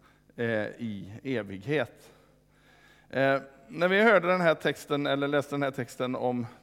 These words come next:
trädet, eh, så ser vi att det här trädet mår bra,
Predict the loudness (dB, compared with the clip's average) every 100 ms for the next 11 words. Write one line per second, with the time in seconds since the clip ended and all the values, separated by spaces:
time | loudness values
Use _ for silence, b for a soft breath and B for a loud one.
0 | _ -4 0 2 2 0 -2 -12 -20 _
1 | _ b b b b b b b b _
2 | -10 -6 -4 -4 -6 -10 -16 _ _ _
3 | _ _ _ _ -20 -10 -8 -8 -2 0
4 | 2 0 0 0 -2 -2 -2 -2 -2 -4
5 | -4 -4 0 2 0 -6 -14